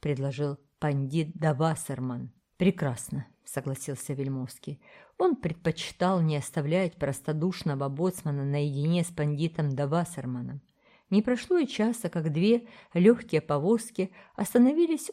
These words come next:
у дома. В первой из них заняли место Томак и пандит Давасарман. По-видимому,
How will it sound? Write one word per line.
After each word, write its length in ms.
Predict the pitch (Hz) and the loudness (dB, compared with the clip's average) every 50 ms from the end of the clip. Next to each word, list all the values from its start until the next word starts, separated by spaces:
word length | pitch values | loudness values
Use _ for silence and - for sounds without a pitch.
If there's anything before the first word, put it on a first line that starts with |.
| - - | -2 0
у 80 | 220 | 2
дома. 500 | 202 170 160 160 160 160 160 156 156 160 - - _ _ - - _ _ | 2 2 2 2 0 2 0 0 -2 -4 -8 -12 _ _ -20 -20 _ _
В 140 | - - - | -20 -10 -2
первой 420 | - 185 180 175 165 160 160 160 | 2 4 4 4 4 4 2 2
из 340 | 156 - - 180 170 143 147 | 0 0 -2 -2 0 0 2
них 260 | 165 175 180 180 175 - - | 2 4 4 2 0 -4 -6
заняли 460 | 170 143 180 170 165 165 156 156 160 | -4 0 2 2 4 4 2 2 2
место 400 | 165 170 175 175 175 - 160 156 | 4 4 2 2 0 -2 -6 -6
Томак 460 | - - 190 190 190 180 170 - - - _ _ | -2 0 2 4 4 4 2 0 -4 -16 _ _
и 340 | - 180 175 180 180 180 - _ - | 2 2 2 2 2 -2 -6 _ 0
пандит 520 | - 185 175 170 170 160 180 208 185 165 | 2 4 6 6 6 4 4 2 2 2
Давасарман. 840 | 151 160 156 151 190 233 240 - - - 131 127 127 127 123 127 135 - - - - - - | 2 0 2 4 2 2 2 0 -4 -6 -4 -4 -4 -4 -4 -6 -8 -10 -16 -20 -20 -14 -4
По-видимому, 720 | - 359 349 330 277 240 233 220 208 202 202 202 202 202 | 0 2 4 4 6 6 6 6 8 6 6 4 4 0